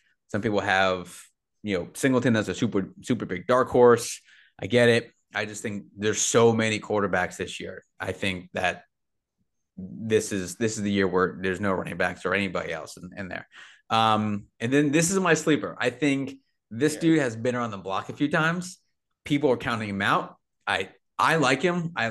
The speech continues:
Speaker 1: I like his swag. Some people might not like it. Um, Spencer Rattler.
Speaker 2: Oh,
Speaker 1: At,
Speaker 2: wow.
Speaker 1: at a,
Speaker 2: He
Speaker 1: at
Speaker 2: turned it up at the end of last year,
Speaker 1: He did.
Speaker 2: though.
Speaker 1: He did. That, um, that game against Tennessee
Speaker 2: Yeah.
Speaker 1: was, that's, like, that's what he can do.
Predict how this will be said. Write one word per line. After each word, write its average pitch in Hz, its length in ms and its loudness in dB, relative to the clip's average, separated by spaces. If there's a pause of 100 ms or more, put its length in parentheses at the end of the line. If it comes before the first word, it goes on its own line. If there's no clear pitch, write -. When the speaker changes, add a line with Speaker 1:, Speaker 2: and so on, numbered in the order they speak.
Speaker 1:
I 110 140 2
like 117 200 2
his 107 180 -2
swag. 131 480 0 (200)
Some 113 160 -6
people 117 160 0
might 98 260 0
not 113 220 0
like 131 180 -4
it. 151 120 -2 (420)
Um, 104 640 0 (100)
Spencer 147 320 0
Rattler. 107 420 -2 (920)
Speaker 2:
Oh, 180 520 6 (340)
Speaker 1:
At, 135 240 0
Speaker 2:
wow. 131 80 -8 (560)
Speaker 1:
at 117 140 0
a, 117 120 0
Speaker 2:
He 175 80 2
Speaker 1:
at - 120 2
Speaker 2:
turned 170 220 6
it 123 120 -4
up 135 160 4
at 110 120 0
the 117 100 -2
end 120 140 0
of 110 60 -2
last 107 280 -2
year, 110 140 -4
Speaker 1:
He 104 60 -10
did. 110 260 2
Speaker 2:
though. - 40 -20 (160)
Speaker 1:
He 127 60 0
did. 120 420 2
That, 151 560 2
um, 123 640 -2
that 127 200 -4
game 135 180 2
against 120 320 -2
Tennessee 113 640 -8 (280)
Speaker 2:
Yeah. 120 180 -6
Speaker 1:
was, 104 500 2
that's, 139 300 0
like, 135 200 -2
that's 143 320 2
what 120 440 2
he 123 220 -8
can 98 180 -8
do. 92 200 -2